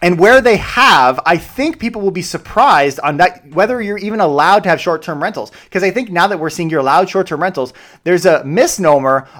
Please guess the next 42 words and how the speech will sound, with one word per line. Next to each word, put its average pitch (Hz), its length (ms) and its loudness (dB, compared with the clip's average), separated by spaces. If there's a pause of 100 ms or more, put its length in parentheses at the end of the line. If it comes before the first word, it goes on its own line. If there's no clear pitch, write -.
on 160 240 -2
where 240 300 4
you're 202 160 2
allowed 143 240 2
to 135 60 0
have 123 100 -6
short-term 127 340 -8
rentals. 123 220 -10
I 143 80 -4
think 226 260 -10
a 196 80 -4
lot 175 220 2
of 180 60 -8
people, 185 520 -6
when 139 160 -8
they 131 80 -4
picture 214 400 -6
short-term 165 320 -2
rentals, 135 240 -6
is 135 180 -8
not 196 400 -2
actually 196 460 0
what 180 220 0
you're 180 100 -2
allowed 151 300 2
to 127 80 -20
do 139 300 -2 (260)
for 139 100 -8
short-term 131 400 -4
rentals. 113 380 -8 (180)
Well, 202 180 4
the 208 100 2
news 269 260 0
just 240 240 0
came 190 260 -2
out 151 160 4
that 151 160 -6
there 214 220 0
is 180 160 -6
now 156 420 -2
a 139 140 -10
new 214 580 -6